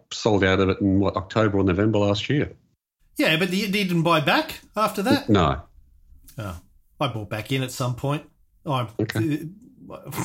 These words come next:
Speaker 2: now I'm worried. Now you've got me.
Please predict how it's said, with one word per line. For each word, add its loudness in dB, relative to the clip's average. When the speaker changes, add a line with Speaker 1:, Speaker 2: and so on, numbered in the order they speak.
Speaker 2:
now 2
I'm 0
worried. 2
Now 0
you've 0
got 2
me. -2